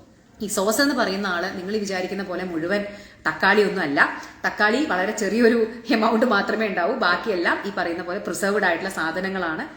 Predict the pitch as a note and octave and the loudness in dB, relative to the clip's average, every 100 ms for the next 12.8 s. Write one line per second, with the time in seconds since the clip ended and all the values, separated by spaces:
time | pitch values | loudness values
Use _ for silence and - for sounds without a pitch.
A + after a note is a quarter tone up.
0 | - - - G#3 F3 F3 A3 F4 G4+ E3 | -20 -12 -8 -6 -4 0 4 4 2 2
1 | D3+ D3+ D#3 D3+ - G3 - A3 A3 G3 | -2 -4 -6 -8 -10 -10 -6 -4 -4 -4
2 | E3+ D#3 - - F#3 D3+ D3 A#2+ - - | -2 -2 -4 -4 -2 -2 -2 -4 -10 -20
3 | - - B3+ C#4+ D4 F#4 G4 A#3+ G#3 G3 | -20 -2 2 2 2 2 4 2 2 0
4 | F3+ F3 E3+ D3+ D3+ D#3 D#3 D#3 - - | 0 -2 -4 -6 -6 -6 -6 -6 -14 -20
5 | - F#3+ G#3+ G#3 G#3 F#3+ G3 G#3+ C4 C4+ | -18 -10 -6 -4 -4 -4 -4 -2 -2 0
6 | C#4+ C#4+ D4 D4+ F3 E3 E3+ D#3+ E3 E3+ | 0 0 0 0 -2 -4 -4 -6 -6 -10
7 | E3 E3 D#3+ E3+ F3+ F3+ - D#3 D#3+ E3 | -10 -8 -6 -4 -6 -8 -10 -8 -8 -6
8 | D3+ - G#3+ - D3+ - D3+ D3+ - - | -6 -6 -8 -6 -8 -6 -6 -6 -8 -4
9 | F#3+ - F#3+ E3 D#3 D3 D#3 E3 - - | -2 0 -2 -2 -4 -4 -2 -2 -4 -14
10 | - - G#3 G#3+ B3+ B3+ G#3+ A3 A#3 A#3 | -12 2 2 4 2 2 0 -2 -2 -2
11 | A#3+ A#3+ G#3 - C4+ C4 B3+ B3+ C4 C4 | -2 0 0 0 -2 0 0 0 0 2
12 | C#4 A#3 G3+ G3 F3+ D3 C#3+ C#3 | 4 2 2 -2 -2 -2 -4 -8